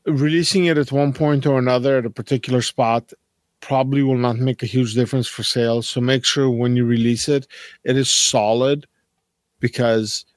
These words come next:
if it's not, you're gonna get crucified over by it. And if it is, then people will be like, "Oh, this is great." You know, and maybe a few people will even tell their friends. So just make sure that once the game drops, you know, it is, it is good.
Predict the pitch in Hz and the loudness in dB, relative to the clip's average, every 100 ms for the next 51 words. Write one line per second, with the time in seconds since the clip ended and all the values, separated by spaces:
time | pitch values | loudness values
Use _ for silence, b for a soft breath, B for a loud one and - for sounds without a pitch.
0 | - 139 139 - - 120 113 127 - - | -4 -2 0 -2 0 2 2 0 -2 -6
1 | 127 117 135 120 123 - 131 123 - - | -2 0 0 0 -2 -2 -2 -2 -4 -2
2 | 143 143 196 - _ _ _ 139 131 131 | 0 0 0 -6 _ _ _ -2 0 0
3 | 147 117 120 123 127 143 160 143 147 131 | -2 -4 -4 0 0 0 0 0 0 0
4 | 165 247 240 214 214 - 156 156 151 143 | 0 2 2 0 -2 -6 0 0 0 -4
5 | B B 175 185 185 190 330 359 170 160 | B B 0 0 0 0 0 -2 0 -2
6 | 196 175 185 160 98 _ _ _ _ _ | 0 -2 0 -2 -2 _ _ _ _ _
7 | _ _ 123 135 131 135 151 151 151 - | _ _ -2 2 2 2 0 0 -2 -2
8 | 143 156 131 143 135 131 131 127 131 127 | -2 -2 0 0 2 0 -2 -2 -2 0
9 | 117 - 120 104 - 123 127 156 160 - | -2 -4 -8 -8 -10 -8 -6 -2 -2 0
10 | 165 156 139 131 - 123 139 151 - 143 | 0 0 0 -4 -4 -4 0 0 0 0
11 | 127 139 131 117 113 113 - - 117 104 | 2 2 0 2 2 2 0 -6 -4 -4
12 | - - 139 127 - - 143 123 - 113 | -4 -2 0 0 -4 -2 0 2 0 0
13 | 104 98 | 0 -2